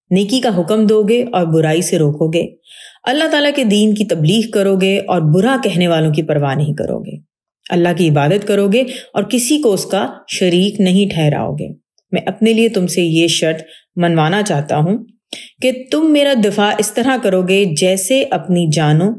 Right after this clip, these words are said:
اپنی اولاد اور اپنی بیویوں کا دفاع کرتے ہو۔" اس، آ، وعدے کو یا حلف، آ،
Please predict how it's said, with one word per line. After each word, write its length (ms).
اپنی 280
اولاد 440
اور 120
اپنی 440
بیویوں 460
کا 80
دفاع 320
کرتے 300
ہو۔" 180
اس، 440
آ، 380
وعدے 340
کو 340
یا 100
حلف، 400
آ، 400